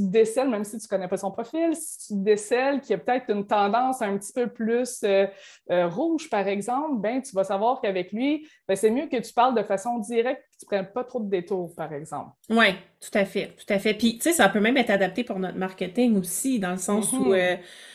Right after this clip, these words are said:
Speaker 2: où on pourrait faire le tour de chacune des couleurs puis de s'adresser à la personne différemment. Comme ça, on vient chercher un peu, euh, un peu tout de nos clients, là.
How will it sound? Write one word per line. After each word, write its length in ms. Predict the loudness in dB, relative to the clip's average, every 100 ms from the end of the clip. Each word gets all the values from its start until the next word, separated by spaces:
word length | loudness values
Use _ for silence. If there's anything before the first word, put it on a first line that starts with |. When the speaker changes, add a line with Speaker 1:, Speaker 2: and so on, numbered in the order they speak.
| -20 _ -2
Speaker 2:
où 160 | 2 2
on 80 |
pourrait 240 | 2 2 4
faire 180 | 4 6
le 160 | 4
tour 220 | 4 2
de 100 | 2
chacune 480 | 0 -2 -2 0 2
des 100 | 0
couleurs 480 | -2 0 2 2 0
puis 80 | -2
de 60 |
s'adresser 640 | -4 -4 0 0 2 2 2
à 80 | 2
la 100 | 0
personne 600 | -4 -4 -2 0 0 0
différemment. 680 | -2 -2 0 2 4 4
Comme 220 | 2 0 -2
ça, 420 | 0 2 2 0 -6 _ -8
on 60 |
vient 120 | 0 0
chercher 360 | 0 -2 -2
un 80 | -4
peu, 320 | -2 0 2 2
euh, 360 | 2 -2 -6 -10 -10 0
un 120 | 0
peu 500 | 4 4 4 2 -2 _ 0
tout 240 | 2 4
de 120 | 4
nos 140 | 2 0
clients, 400 | -2 -4 -4
là. 120 | -4